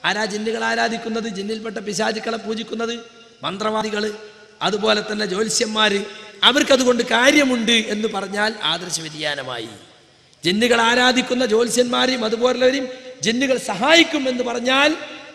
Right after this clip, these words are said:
അത് ആദർശ വ്യതിയാനമായി, അന്ധവിശ്വാസമായി. തന്റെ ആരാധകർക്ക് ജിന്ന് ചില മറഞ്ഞ കാര്യങ്ങൾ അറിയിച്ചു കൊടുക്കുമെന്ന് പറഞ്ഞാൽ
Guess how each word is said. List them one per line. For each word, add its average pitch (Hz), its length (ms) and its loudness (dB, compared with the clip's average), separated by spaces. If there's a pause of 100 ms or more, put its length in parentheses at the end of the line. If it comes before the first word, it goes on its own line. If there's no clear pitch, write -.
അത് 165 120 -6
ആദർശ 226 360 -4
വ്യതിയാനമായി, 190 760 -6
അന്ധവിശ്വാസമായി. 160 960 -2 (680)
തന്റെ 208 160 6
ആരാധകർക്ക് 226 920 8 (280)
ജിന്ന് 240 560 2
ചില 226 180 0
മറഞ്ഞ 262 360 0
കാര്യങ്ങൾ 233 380 2
അറിയിച്ചു 269 340 0
കൊടുക്കുമെന്ന് 240 460 -4
പറഞ്ഞാൽ 247 440 2